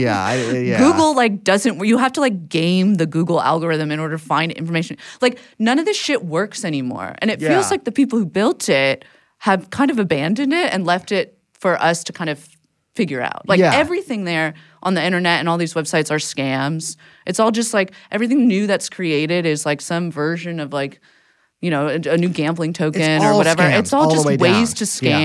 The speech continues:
Speaker 2: scam people, and we're all just sort of, like, left to, like, figure it out
Speaker 1: Yeah.
Speaker 2: and kind of make our way because they've, this is the world now and we have to use all of this stuff. And it's, like, the same thing in San Francisco, the place where they all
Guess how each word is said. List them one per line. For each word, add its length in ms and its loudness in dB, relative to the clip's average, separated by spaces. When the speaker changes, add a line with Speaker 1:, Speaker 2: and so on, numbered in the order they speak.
Speaker 2:
scam 200 -2
people, 540 0
and 220 0
we're 140 4
all 120 4
just 160 -6
sort 120 -2
of, 80 -2
like, 160 2
left 380 0
to, 180 2
like, 340 0
figure 460 -2
it 100 2
out 500 2
Speaker 1:
Yeah. 220 0
Speaker 2:
and 80 2
kind 140 2
of 40 0
make 220 -2
our 100 2
way 220 2
because 300 -2
they've, 360 0
this 240 -2
is 140 -4
the 80 -4
world 340 -2
now 220 -4
and 80 -4
we 80 -6
have 220 -6
to 100 -16
use 240 -6
all 220 2
of 80 -10
this 200 -4
stuff. 440 -2
And 160 4
it's, 120 0
like, 140 -2
the 80 -6
same 220 -4
thing 160 -8
in 100 -4
San 200 -6
Francisco, 500 -2
the 80 -4
place 340 0
where 140 0
they 120 2
all 300 0